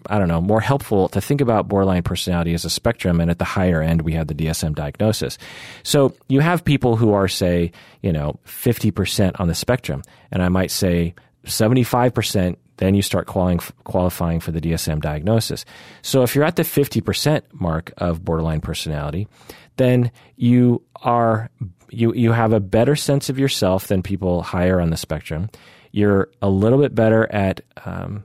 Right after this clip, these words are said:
managing your emotions. You're a little bit better at knowing what's right and wrong in relationships, meaning that you don't attack people and, uh, threaten people. And so, uh,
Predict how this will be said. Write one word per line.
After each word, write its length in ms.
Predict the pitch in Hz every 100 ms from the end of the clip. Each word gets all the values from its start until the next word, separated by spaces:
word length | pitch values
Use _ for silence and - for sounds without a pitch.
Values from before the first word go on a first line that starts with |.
| - 110 -
managing 480 | 95 95 98 101 101
your 140 | 101
emotions. 580 | 98 82 80 82 95 - - - - -
You're 100 | 107
a 40 |
little 200 | 110 127
bit 140 | 143 -
better 340 | 110 113 107
at 380 | 104 98 95 - _
knowing 480 | 101 101 104 104 101
what's 360 | 95 95 - - _ 110
right 480 | 95 95 95 101
and 160 | 95 90
wrong 360 | 92 92 90 90
in 140 | 90
relationships, 720 | 85 92 107 85 - 78 -
meaning 220 | 87 87
that 140 | 85 82
you 100 | 85
don't 200 | 85 80
attack 440 | - - 85 -
people 380 | 87 78 80 80
and, 180 | 78 80 - - _
uh, 160 | - 85
threaten 420 | - 98 92 87
people. 460 | 78 73 90 117 - _ _ _ _ _ _ _ - -
And 200 | 113 104
so, 400 | - 117 107 - - - -
uh, 260 | 98 98